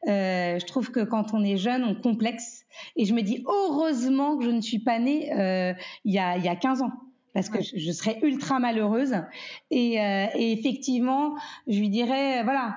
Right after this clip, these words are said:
Speaker 1: euh, ta force, c'est toi, c'est ta différence. Et arrête de vouloir ressembler aux autres. Et je pense qu'on est très nombreuses à avoir voulu ressembler à quelqu'un d'autre, alors que cette même personne voulait nous ressembler. Donc, c'est, ça reposait sur rien. Donc, être, donc, être fière de ce qu'on est plus tôt.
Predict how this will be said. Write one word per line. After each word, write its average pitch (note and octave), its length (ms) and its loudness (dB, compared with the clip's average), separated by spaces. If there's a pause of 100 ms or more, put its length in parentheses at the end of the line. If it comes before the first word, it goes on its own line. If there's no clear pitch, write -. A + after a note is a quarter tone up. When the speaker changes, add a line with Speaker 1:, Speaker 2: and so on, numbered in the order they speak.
(300)
Speaker 1:
euh, A3 160 0
ta A#3+ 220 0
force, C#4+ 340 -2
c'est B3+ 140 0
toi, C#4 240 0
c'est C4+ 160 -2
ta B3 120 0
différence. A#3+ 680 -2 (340)
Et A3 140 2
arrête A3+ 340 0
de B3+ 80 2
vouloir A#3 320 0
ressembler G#3+ 380 0
aux G#3+ 180 2
autres. B3+ 200 0
Et A#3+ 160 0
je G#3 100 -8 (100)
pense C4 280 -2
qu'on G#3+ 280 2
est A3 260 -2 (240)
très D#4+ 200 0
nombreuses C#4 420 2
à B3 100 2
avoir G#3 280 0
voulu B3+ 220 2
ressembler A#3+ 560 2
à G3+ 100 2
quelqu'un A3 380 0
d'autre, C#4 280 0 (300)
alors C4 240 0
que C#4+ 60 4
cette C#4 260 0
même F4+ 320 2
personne D#4+ 540 0 (240)
voulait B3+ 180 4
nous C4 140 2
ressembler. C4+ 520 0
Donc, G#3+ 280 0
c'est, A3 200 0
ça A3 260 0
reposait A3 400 0
sur C4+ 200 -2
rien. G3+ 240 0 (320)
Donc, A#3+ 200 2
être, B3 300 -2
donc, B3 220 2
être A3+ 160 -2
fière D4 300 -2
de B3 80 0
ce - 120 -8
qu'on C4 140 4
est C#4+ 80 2
plus D4 240 0
tôt. A3 140 0